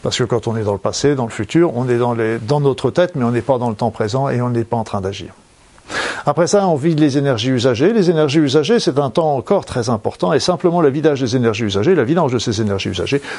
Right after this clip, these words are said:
peut suffire à faire disparaître le trouble de la personne, que ce soit un trouble physique, que ce soit un trouble psychologique. Vidange des énergies usagées parce que tout simplement nous utilisons les énergies à chaque instant de notre vie. Donc ces énergies, bah, elles vont, une fois qu'elles ont été utilisées, deviennent des énergies mortes et il faut les éliminer.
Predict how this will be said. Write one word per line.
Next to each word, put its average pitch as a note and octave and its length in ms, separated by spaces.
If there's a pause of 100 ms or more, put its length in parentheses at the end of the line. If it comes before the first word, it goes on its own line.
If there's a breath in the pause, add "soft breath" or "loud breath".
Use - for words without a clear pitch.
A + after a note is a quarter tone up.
(140)
peut C4 160
suffire C3+ 540
à C#3 80
faire C#3 180
disparaître B2 480
le A#2 80
trouble C3+ 340
de B2 100
la A#2 120
personne, D3 300
que C#3 100
ce B2 140
soit B2+ 180
un A2+ 60
trouble A2+ 260
physique, G#2 300
que A2+ 80
ce A2 120
soit G#2+ 160
un G#2 60
trouble G#2 300
psychologique. - 680 (400 loud breath)
Vidange D#3+ 280
des E3 140
énergies E3 280
usagées F#3 280
parce F#3+ 140
que F3 80
tout D3+ 140
simplement C#3 420
nous B2+ 180
utilisons C3+ 400
les B2 160
énergies A#2+ 400
à A2 60
chaque A#2 240
instant A#2 300
de - 20
notre A2+ 280
vie. A3+ 140 (380 loud breath)
Donc D#3+ 400
ces D#3+ 220
énergies, D#3 480
bah, C3 160
elles C3 80
vont, C3+ 240
une C#3 80
fois D3+ 160
qu'elles B2 200
ont C3 60
été A#2+ 180
utilisées, B2+ 360
deviennent C3 280
des A#2 180
énergies G#2 320
mortes E3 280
et B2 40
il A#2 40
faut - 160
les A2 180
éliminer. F#2+ 400